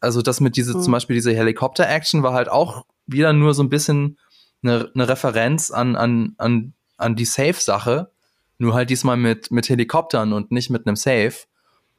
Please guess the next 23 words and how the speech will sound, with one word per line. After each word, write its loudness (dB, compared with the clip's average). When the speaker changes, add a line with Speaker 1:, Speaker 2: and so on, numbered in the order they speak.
Speaker 2:
Naja, 4
gut, 0
und 0
es 0
ist -2
auch 0
eine 0
Referenz -2
an -2
den, -4
äh, -8
siebten -8
Teil, -6
wenn 2
sie 4
über 0
die 2
Autobahn -2
fahren. -4
Ja, -4
siebter -4
Teil. -8
Also, 4